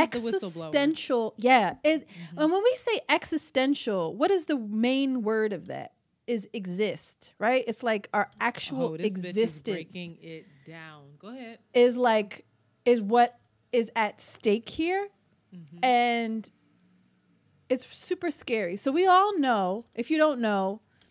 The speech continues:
Speaker 2: you better ask somebody. But we all know that the design of all of these social media accounts that we use, um, they are designed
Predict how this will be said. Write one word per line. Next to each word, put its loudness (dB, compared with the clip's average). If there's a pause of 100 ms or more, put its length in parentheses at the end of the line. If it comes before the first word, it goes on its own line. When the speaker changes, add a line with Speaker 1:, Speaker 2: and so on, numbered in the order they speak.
(640)
Speaker 2:
you -4
better 2
ask 2
somebody. -8 (240)
But 0
we 2
all 2
know 2
that -10
the -18
design 0 (100)
of -4 (140)
all 2
of -2
these -6
social -4
media -2
accounts -10
that -6
we -8
use, -10 (320)
um, -6 (1120)
they 2
are 2
designed 0